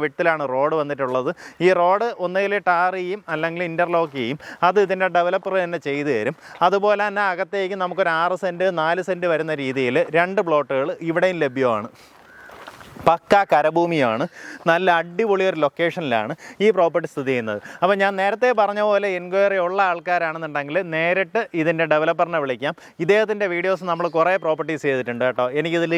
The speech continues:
ഇഷ്ടപ്പെട്ട ഒരു കാര്യമെന്ന് പറഞ്ഞു കഴിഞ്ഞാൽ നമ്മൾ ഇട്ടുകൊടുത്ത എല്ലാ പ്രോപ്പർട്ടീസും സെയിലായിട്ടുണ്ട്. അതിൻ്റെ ഒരു മേജർ കാരണം ഇതിൻ്റെ പ്രൈസ് ഫിക്സേഷനാണ്.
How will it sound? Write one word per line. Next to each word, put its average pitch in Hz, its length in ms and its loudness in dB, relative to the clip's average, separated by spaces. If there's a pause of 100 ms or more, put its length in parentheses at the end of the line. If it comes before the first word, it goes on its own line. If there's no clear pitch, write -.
ഇഷ്ടപ്പെട്ട 196 440 -2
ഒരു 185 160 -2
കാര്യമെന്ന് 170 400 2
പറഞ്ഞു 143 220 -2
കഴിഞ്ഞാൽ 120 240 -4 (280)
നമ്മൾ 175 160 -2 (100)
ഇട്ടുകൊടുത്ത 185 400 0 (120)
എല്ലാ 175 180 0 (100)
പ്രോപ്പർട്ടീസും 165 560 -4
സെയിലായിട്ടുണ്ട്. 131 640 0 (340)
അതിൻ്റെ 196 300 0
ഒരു 196 120 2 (140)
മേജർ 190 380 0 (140)
കാരണം 165 420 0 (280)
ഇതിൻ്റെ 175 240 0 (120)
പ്രൈസ് 196 380 0
ഫിക്സേഷനാണ്. 143 600 -2